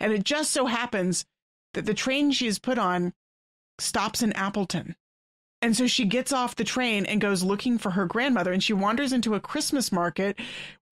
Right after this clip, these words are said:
and she has a little bit of money that she's been given for Christmas. So she buys herself toffee apples and hot roasted chestnuts and,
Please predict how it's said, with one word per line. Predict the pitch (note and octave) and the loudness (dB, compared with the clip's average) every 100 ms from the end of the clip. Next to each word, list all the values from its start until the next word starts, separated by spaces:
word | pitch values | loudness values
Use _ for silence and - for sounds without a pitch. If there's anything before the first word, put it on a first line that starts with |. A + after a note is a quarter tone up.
| - | -2
and | A#3 | 0
she | C4 | 2
has | B3+ B3 | 2 2
a | A#3+ | 2
little | A#3 | 2
bit | A#3+ | 2
of | G#3 | 2
money | G3+ G3+ | 2 2
that | G3 - | 0 0
she's | G#3+ | 0
been | F#3+ G3 | 0 0
given | F#3+ F#3+ | 0 0
for | F#3+ G3+ | -2 -2
Christmas. | G3 - F#3 | -2 -2 -2
So | G3 | 0
she | - | 0
buys | F#3+ E3+ F3+ | 0 0 0
herself | F#3 F#3 F3+ - | -2 0 -2 -2
toffee | F3 D#3+ G3 F3 | -4 -2 0 0
apples | E3+ F#3 F3+ F#3+ | 0 0 0 0
and | F#3 | 0
hot | F3+ F3 F#3+ | -2 -2 0
roasted | G3 - F3+ | 0 0 -2
chestnuts | - F3 - F3+ F#3 - | 0 -2 0 -2 -2 -4
and, | - F#3+ F#3+ F#3+ | -4 -2 0 0